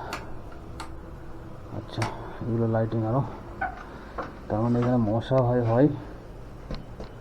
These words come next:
আর ছোট্ট একটা বেড, আমার পা বেরিয়ে যাবে। কুলার একটা আছে, হয়তো চালু নেই, জানি না কী অবস্থা। তবে কুলারের দরকারও নেই,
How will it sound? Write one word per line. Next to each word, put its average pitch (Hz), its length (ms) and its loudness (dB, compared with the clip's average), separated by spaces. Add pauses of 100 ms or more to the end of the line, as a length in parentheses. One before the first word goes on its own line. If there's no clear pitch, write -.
(480)
আর 113 120 4 (260)
ছোট্ট 131 220 -2
একটা 139 180 6
বেড, 120 220 6
আমার 120 200 8
পা 113 180 10
বেরিয়ে 120 320 6
যাবে। 135 180 6 (2000)
কুলার 127 260 8
একটা 127 300 4
আছে, 113 240 2 (440)
হয়তো 107 200 0 (100)
চালু 107 220 4
নেই, 104 140 2 (920)
জানি 101 260 0
না 107 60 2 (300)
কী 110 100 0
অবস্থা। 98 400 -2 (960)
তবে 120 240 0
কুলারের 131 340 4
দরকারও 127 460 4
নেই, 147 100 2